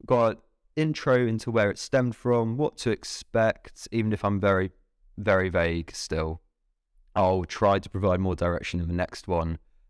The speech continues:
And once we find out what works and what can realistically be done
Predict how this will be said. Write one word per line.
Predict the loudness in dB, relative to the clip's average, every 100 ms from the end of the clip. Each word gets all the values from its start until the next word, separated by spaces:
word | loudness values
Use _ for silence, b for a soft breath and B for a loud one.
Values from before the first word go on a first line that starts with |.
| _
And | -4
once | -4 -4
we | -4
find | -2 0
out | 0
what | -2 -2
works | 2 2 2 -2 -10 -10
and | -6 -6 -8 _ -8
what | -6 -6
can | -6 -6 -2
realistically | -2 -4 -8 -8 -6
be | -6
done | 0 0 0 -4